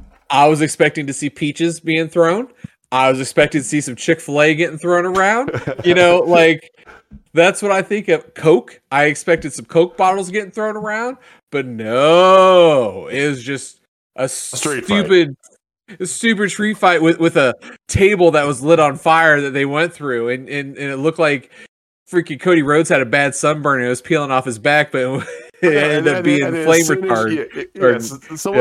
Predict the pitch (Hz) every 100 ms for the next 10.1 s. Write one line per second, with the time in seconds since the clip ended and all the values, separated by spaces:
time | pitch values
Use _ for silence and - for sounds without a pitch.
0 | 113 113 - 214 - 226 180 135 107 95
1 | 92 87 80 80 71 69 - 95 90 87
2 | 127 147 - 151 190 190 165 - 151 131
3 | 131 135 - 131 110 110 196 143 120 -
4 | - - - 80 107 127 117 120 107 _
5 | 120 107 104 104 98 143 156 156 135 90
6 | 104 - 120 110 107 110 113 123 156 170
7 | - 151 139 123 113 110 107 110 104 107
8 | 95 95 90 85 87 - 101 113 120 120
9 | 107 104 101 90 92 - 90 - 85 80
10 | 82